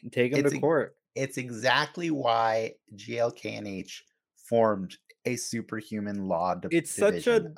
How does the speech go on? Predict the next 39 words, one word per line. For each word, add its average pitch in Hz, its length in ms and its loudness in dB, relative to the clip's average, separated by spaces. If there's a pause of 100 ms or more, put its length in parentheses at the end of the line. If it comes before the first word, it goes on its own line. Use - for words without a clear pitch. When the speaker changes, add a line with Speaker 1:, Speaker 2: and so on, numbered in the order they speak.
(120)
Speaker 2:
of - 160 -8
their 80 160 -10 (100)
Speaker 1:
I 165 40 -4
don't 196 120 -2
Speaker 2:
thing. 151 160 -4
Speaker 1:
say - 20 -8
dumb 139 340 4
premise, 110 500 -4
but, 123 160 -6
like, 123 180 -2
it's 135 140 -4
a 131 60 0
very, 156 340 2
like, 113 320 -2 (960)
superhero 127 920 2
show 113 280 -2
premise. 110 480 -8
Like, 110 120 -8
we 117 100 -6
gotta 117 340 2
sue 139 360 4
the 120 360 4 (160)
other 139 300 8
magician. 123 640 2 (480)
Speaker 2:
Yeah. 190 200 2 (960)
Speaker 1:
And 170 160 2
they 220 100 8
poke 247 260 6
fun 277 260 2
at 330 80 -2
it. 113 260 0
It's, - 200 -4
it's 143 220 -4
a 175 80 -2
total 208 380 2
joke 160 340 4
of 165 120 2
an 131 100 4
episode 117 760 0